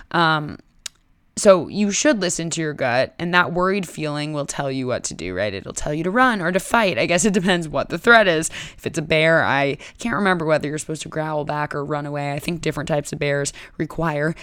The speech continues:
different methods of, um, fighting. I should probably look that up. Not that I'm around any bears. Um, but anyway, basically, you know, there are some good types of worrying. So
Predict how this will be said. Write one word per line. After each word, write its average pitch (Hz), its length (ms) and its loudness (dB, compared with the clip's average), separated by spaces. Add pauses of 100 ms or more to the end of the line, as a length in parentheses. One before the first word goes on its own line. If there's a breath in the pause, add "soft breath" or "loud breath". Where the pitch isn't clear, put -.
(120)
different 156 360 -2
methods 151 400 -4
of, 135 240 0
um, 131 220 -2
fighting. 151 600 -2
I - 80 -4
should - 160 -4
probably 160 240 4
look 147 180 -4
that - 160 -2
up. - 220 -4 (320)
Not 175 220 2
that 170 80 4
I'm 156 120 0
around 139 380 -2
any 165 220 -4
bears. 127 440 -2 (760 loud breath)
Um, 165 400 2
but 214 500 4
anyway, 170 540 4 (920)
basically, 208 600 4
you 190 160 0
know, 165 140 2
there 165 160 4
are 190 260 8
some 165 320 0
good 135 180 -4
types 147 280 -6
of 127 80 -8
worrying. 73 400 -6
So 160 240 2